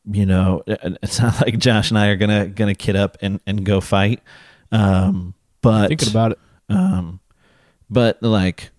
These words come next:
Speaker 1: <laughs> you know, to, to borrow a little bit of the left's terminology, it, like, your, your scene, like, we're, uh,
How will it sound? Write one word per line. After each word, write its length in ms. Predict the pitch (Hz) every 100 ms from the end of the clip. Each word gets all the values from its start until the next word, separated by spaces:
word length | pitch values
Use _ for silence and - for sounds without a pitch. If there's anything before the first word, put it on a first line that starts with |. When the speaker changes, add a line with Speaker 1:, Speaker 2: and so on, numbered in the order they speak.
| _ _ _ _
Speaker 1:
<laughs> 500 | _ _ _ - -
you 160 | 131 117
know, 160 | 101
to, 320 | 95 - 110 101
to 140 | 120
borrow 260 | 107 117 110
a 20 |
little 220 | 110 107
bit 140 | 104
of 100 | 107
the 180 | 101 98
left's 380 | 101 101 98 -
terminology, 800 | - 107 101 104 101 98 98 95 101
it, 160 | - _ - - _ -
like, 200 | 110 113
your, 320 | 117 110 110
your 260 | 113 113 104
scene, 380 | - 117 98
like, 280 | 95 90 - _ _ _ _ -
we're, 420 | 101 104 98 92 - -
uh, 140 | 95